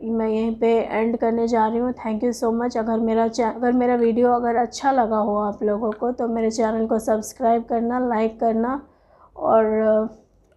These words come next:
अ, ज़्यादा से ज़्यादा वीडियो को शेयर करना कि आप लोग भी अच्छा प्रोडक्ट परचेज कर सकें,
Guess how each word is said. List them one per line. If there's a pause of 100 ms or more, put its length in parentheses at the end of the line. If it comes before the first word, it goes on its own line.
(120)
अ, (180)
ज़्यादा
से
ज़्यादा
वीडियो
को
शेयर
करना (400)
कि
आप
लोग
भी
अच्छा
प्रोडक्ट
परचेज
कर
सकें,